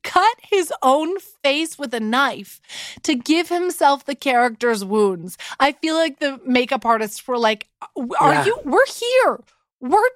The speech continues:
Speaker 1: trained. We can help you with that." He still has the scar on his face, and I still don't remember the movie. So congratulations to him.
Speaker 2: I haven't seen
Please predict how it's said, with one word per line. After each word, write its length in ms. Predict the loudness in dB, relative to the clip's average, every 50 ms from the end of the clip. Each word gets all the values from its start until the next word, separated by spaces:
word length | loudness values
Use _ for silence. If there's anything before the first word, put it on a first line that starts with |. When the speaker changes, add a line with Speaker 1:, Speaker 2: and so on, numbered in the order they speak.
| _
Speaker 1:
trained. 720 | -12 -10 -8 -2 0 0 0 0 -2 -4 -4 -6 -6 -8 -10 -16 _ _ _ _
We 160 | -2 -2 -2 2
can 180 | 0 0 0 0
help 400 | -2 0 0 0 0 0 _ -6
you 120 | -6 -4
with 200 | -4 -4 -6 -4
that." 320 | -2 0 0 0 0 -4 -8 _ _ _ _ _ -20 -20 -20 -20 -20 -20 -20 _
He 180 | _ 0 0 0
still 520 | 0 -4 -10 -2 0 2 2 2 0 -2
has 340 | -4 -2 0 0 0 -2 -4
the 100 | -8 -10
scar 420 | -10 -10 -8 -2 0 2 2 2 2
on 120 | 2 0
his 180 | -2 -4 -6 -4
face, 400 | -4 -4 -4 -4 -6 -10 -12 -2 0
and 180 | 0 0 0 0 2
I 200 | 2 2 0 -2
still 200 | -6 -8 -8 -4
don't 200 | -2 -2 -2 -2
remember 360 | -2 -2 -2 -2 -2 -2 -4 -6
the 100 | -4 -6
movie. 420 | -6 -8 -8 -10 -14 -20 -20 _ _ _ _
So 380 | -6 -2 0 0 0 -2 -6 -8 -4
congratulations 1000 | -2 0 2 4 2 2 2 -2 -6 -6 -4 -4 -6 -6 -6 -6 -6 -8 -8 -6
to 100 | -6 -6 -6
him. 300 | -6 -6 -8 -8 -10 -16 _ _ _
Speaker 2:
I 160 | 2 4 4 4
haven't 260 | 4 2 2 0 0
seen 340 | 0 0 0 0 0 -2